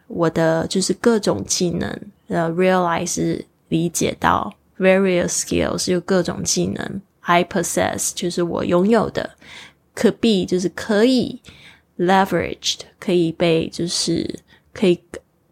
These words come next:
更，可以更好的帮助我。这个 leverage 有点像是它本来这个词是用来讲这个杠杆的原理，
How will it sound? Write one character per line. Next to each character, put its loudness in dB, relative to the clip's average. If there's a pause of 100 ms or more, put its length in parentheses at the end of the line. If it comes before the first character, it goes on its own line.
更， 2
可 0
以 4
更 0
好 -2
的 -6 (160)
帮 0
助 -2
我。 -4
这 2
个 2 (200)
leverage 2
有 0
点 -2
像 -2
是 0 (480)
它 0
本 0
来 -2
这 2
个 -2
词 0
是 2
用 2
来 -2
讲 -4
这 2
个 2
杠 0 (120)
杆 0 (240)
的 0
原 0
理， -4